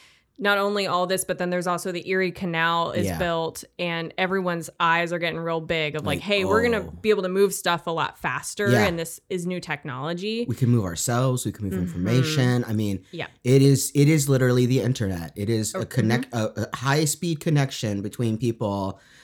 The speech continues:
Speaker 2: and, uh, yeah, it, it, it, it's a, it's a time where things move ahead so fast
Speaker 1: Mm-hmm.
Speaker 2: that, like, <clears throat> there's just, I, wh-, what do we even do with all this?
Speaker 1: Right.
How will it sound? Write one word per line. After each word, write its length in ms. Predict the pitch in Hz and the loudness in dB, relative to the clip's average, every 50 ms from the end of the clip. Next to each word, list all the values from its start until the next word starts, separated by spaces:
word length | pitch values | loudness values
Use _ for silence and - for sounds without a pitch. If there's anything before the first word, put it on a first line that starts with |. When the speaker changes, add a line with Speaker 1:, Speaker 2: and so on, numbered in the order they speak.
| - _ _ | -20 _ _
Speaker 2:
and, 640 | 104 107 107 104 104 101 101 104 101 101 98 101 - - - | -4 -4 -2 -2 -2 -2 -2 -2 -2 -2 -2 -4 -4 -6 -6
uh, 680 | 101 98 95 95 95 95 95 92 92 92 92 90 90 - - _ _ _ _ _ _ _ _ _ | -4 -2 -2 -2 -4 -4 -4 -6 -6 -6 -6 -8 -8 -10 -14 _ _ _ _ _ _ _ _ _
yeah, 200 | - 123 123 98 - | -4 -2 -2 0 0
it, 160 | 117 127 - - | -2 0 2 2
it, 220 | 131 131 127 - - | 2 2 2 0 -2
it, 260 | 117 117 - - _ _ _ _ _ _ _ _ _ _ _ _ _ _ _ _ _ _ _ | -2 -2 -2 -4 _ _ _ _ _ _ _ _ _ _ _ _ _ _ _ _ _ _ _
it's 220 | 143 139 135 - 156 | 0 2 2 4 2
a, 180 | 135 123 - 139 | 2 2 2 2
it's 120 | 127 - | 2 2
a 60 | 139 131 | 0 -2
time 400 | - 113 131 127 127 127 123 123 | 0 0 0 2 4 4 4 2
where 100 | 117 110 | 2 0
things 260 | - 120 113 110 107 117 | 0 0 0 0 0 0
move 240 | 113 107 101 - - - | -2 -2 -2 -6 -8 -8
ahead 300 | 107 98 110 95 87 - | -6 -6 -6 -6 -4 -4
so 220 | - - 110 104 | -2 -2 -2 -2
fast 500 | - - 104 101 98 90 92 - - - | -2 -4 -4 -2 -2 -4 -4 -6 -6 -4
Speaker 1:
Mm-hmm. 340 | 190 175 165 175 165 156 160 175 - - _ _ | -4 -4 -4 -4 -6 -8 -10 -12 -14 -20 _ _
Speaker 2:
that, 320 | - 101 98 98 92 - - | -6 -4 -4 -4 -4 -6 -6
like, 340 | 101 92 92 92 - - _ _ _ _ | -6 -6 -6 -8 -10 -12 _ _ _ _
<clears throat> 160 | _ _ _ | _ _ _
there's 840 | - 240 240 151 104 - - - _ _ _ _ _ - 110 107 - | 8 8 10 8 8 4 0 -12 _ _ _ _ _ -4 -4 -2 0
just, 240 | 127 110 - - _ _ _ _ - | -2 -2 -2 -4 _ _ _ _ -6
I, 100 | 110 113 | -4 -4
wh-, 260 | - - 113 127 - 120 | -2 -2 -2 0 2 4
what 80 | 135 | 4
do 60 | 143 | 4
we 100 | 156 170 | 6 4
even 220 | 170 156 185 185 160 | 6 6 6 6 6
do 160 | 156 180 175 | 6 6 6
with 160 | 156 143 120 | 6 6 4
all 160 | 110 98 95 | 4 0 -2
this? 280 | 98 90 85 92 92 - | -4 -4 -6 -6 -6 -6
Speaker 1:
Right. 240 | - 135 - - | -6 -6 -8 -12